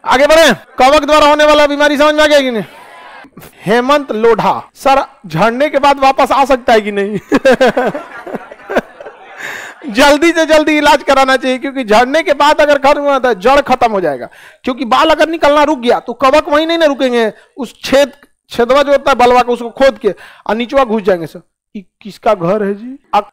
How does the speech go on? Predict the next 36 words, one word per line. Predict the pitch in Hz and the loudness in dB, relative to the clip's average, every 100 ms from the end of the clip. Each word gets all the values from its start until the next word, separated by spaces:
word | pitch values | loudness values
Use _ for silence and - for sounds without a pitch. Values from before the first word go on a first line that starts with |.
| - | -2
कबाड़ | 226 240 | 0 2
देगा | 233 233 226 | 2 2 0
पूरा | - 233 | 0 0
ले | 233 226 | 2 2
जाके | 220 214 | 2 -2
जड़, | 190 170 143 _ _ - | -4 -4 -6 _ _ -10
तो | |
टकला | 226 202 226 214 | -6 -2 -2 -4
नहीं | 202 | -6
होगा। | 170 139 - _ - | -10 -14 -16 _ -12
तो | 226 | -8
टकला | - 220 311 359 | -4 -4 -2 0
अगर | 339 311 294 | 0 0 -2
कोई | 320 277 | -4 -8
इंसान | 254 262 269 | -6 -6 -4
हुआ | 247 226 | -2 -2
एकदम | 196 240 320 339 | -2 -6 -6 -8
स्मूथ | - 269 339 381 339 | -10 -8 -4 -4 -4
है | 180 190 147 _ | -4 -6 -6 _
तो | - | -14
समझिए | - 262 247 262 | -6 -4 -4 -4
उसका | 254 - 233 | -6 -4 -2
जड़ | 233 226 | 0 2
गायब | 214 180 | 2 0
है, | 143 131 _ - | -4 -12 _ -4
अब | 220 233 | -2 0
ना | 226 | -2
निकलते | 226 214 196 185 | -2 0 0 0
वाला, | 175 160 143 - - _ - | 0 0 -2 -10 -20 _ -14
एकदम | 254 294 | -4 -4
plain | 269 269 277 269 220 | -2 0 0 0 -4
चमकौआ | - 254 240 262 262 269 | -4 -2 0 0 2 0
टकला, | 233 214 196 156 - - - - - - - - - - - - - - - | 0 0 -2 -2 -10 -20 -20 -20 -20 -18 -16 -14 -14 -14 -18 -20 -20 -14 -4
तब | 269 | 0
नहीं | 277 269 | 0 0
निकल। | 240 | 0